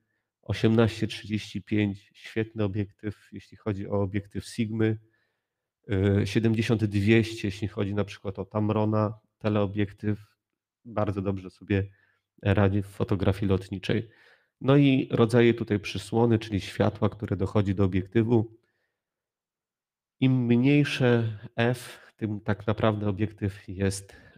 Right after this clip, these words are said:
droższy. Karty pamięci. Mamy kompaktowe,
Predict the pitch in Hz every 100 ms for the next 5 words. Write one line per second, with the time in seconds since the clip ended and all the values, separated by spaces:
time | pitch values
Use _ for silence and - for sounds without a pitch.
0 | - 120 98 101 95 - - - _ _
1 | _ _ _ _ _ 123 123 120 110 95
2 | 92 92 - - 113 _ _ _ _ _
3 | _ - 120 120 113 104 101 101 101 -
4 | 107 104 107 - 131 120 117 101